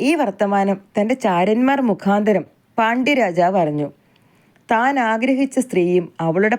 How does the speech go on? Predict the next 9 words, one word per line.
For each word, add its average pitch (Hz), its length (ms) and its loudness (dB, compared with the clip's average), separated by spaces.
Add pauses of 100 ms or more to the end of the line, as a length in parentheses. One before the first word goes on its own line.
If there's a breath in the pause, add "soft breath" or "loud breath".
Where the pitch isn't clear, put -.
ഭർത്താവും 190 520 0 (180)
തെക്കുംകൂറി 254 520 0
രാജ്യത്ത് 175 560 -2 (360 soft breath)
ഒളശയ്ക്ക് 277 460 0
സമീപം 214 480 0 (280)
തട്ടുങ്കൽ 214 440 -2
എന്ന 262 120 0
ദേശത്ത് 190 560 0 (360 loud breath)
താമസിക്കുന്നുണ്ടെന്നും 262 1040 0